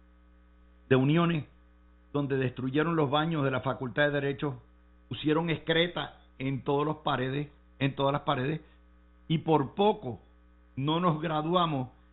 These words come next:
el año que nos tocaba, nos tocaba graduar, si estamos estudiando pa' reválida y pa' finales a la misma vez.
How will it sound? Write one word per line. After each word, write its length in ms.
el 180
año 420
que 100
nos 180
tocaba, 600
nos 240
tocaba 520
graduar, 400
si 120
estamos 340
estudiando 520
pa' 120
reválida 480
y 60
pa' 180
finales 400
a 60
la 160
misma 300
vez. 140